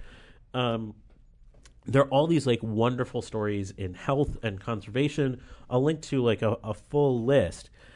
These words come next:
But this idea that we, uh, I, w-, I wanna inject a little bit more optimism when it comes to science of the world. Like, things are progressing in an amazing way.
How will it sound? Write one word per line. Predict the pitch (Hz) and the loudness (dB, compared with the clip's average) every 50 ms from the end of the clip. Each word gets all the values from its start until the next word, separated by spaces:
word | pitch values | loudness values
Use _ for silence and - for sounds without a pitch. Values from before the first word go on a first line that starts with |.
| - - _ - - - | -20 -20 _ -20 -20 -12
But | - 110 147 139 139 | -2 0 0 2 2
this | - 147 - - | 2 -2 -2 0
idea | 135 135 135 135 147 156 160 151 | -2 -2 0 0 2 4 4 4
that | 131 127 117 98 | 4 2 0 0
we, | 101 110 117 113 110 110 98 - - - - - - | 0 0 0 0 0 -2 -4 -6 -12 -20 -20 -12 -4
uh, | 117 113 110 107 104 101 - - - _ - - _ _ - | -2 0 2 2 2 0 -2 -4 -10 _ -20 -20 _ _ -8
I, | - 139 | 0 2
w-, | 151 156 165 165 | 2 4 4 4
I | - 151 | 4 4
wanna | 151 170 185 196 | 6 6 4 2
inject | 139 160 151 131 143 135 - - | 2 0 0 2 2 0 2 0
a | 120 | -2
little | 110 113 113 113 | 0 0 -2 -2
bit | 107 107 104 - | -2 -2 -4 -4
more | 98 107 104 90 - | -4 -6 -6 -6 -6
optimism | 92 92 92 - - 95 85 92 - - - 65 - - - _ _ - _ - | -8 -8 -8 -6 -8 -8 -8 -8 -12 -12 -18 -20 -20 -20 -20 _ _ -20 _ -8
when | 107 107 107 98 | -2 -2 -2 -2
it | 98 101 | -2 -4
comes | - 107 92 98 | -6 -6 -6 -6
to | 101 | -8
science | 92 - 107 98 95 87 - - | -6 -4 -4 -4 -4 -6 -8 -10
of | |
the | 92 90 | -10 -8
world. | 90 80 - - - 104 | -8 -10 -10 -10 -4 -2
Like, | 98 98 98 - - - - - - - | -2 -2 -2 -4 -18 -20 -18 -14 -4 0
things | 139 147 151 143 131 | 2 4 4 6 4
are | 131 120 | 4 2
progressing | - - 120 107 120 110 107 - - 110 101 98 | 2 -2 -4 0 0 0 0 0 -4 -6 -6 -6
in | - 101 101 | -6 -4 -2
an | 101 98 | -2 0
amazing | 95 98 95 92 - 87 | 0 -2 -4 -4 -6 -10
way. | 90 - - | -12 -14 -18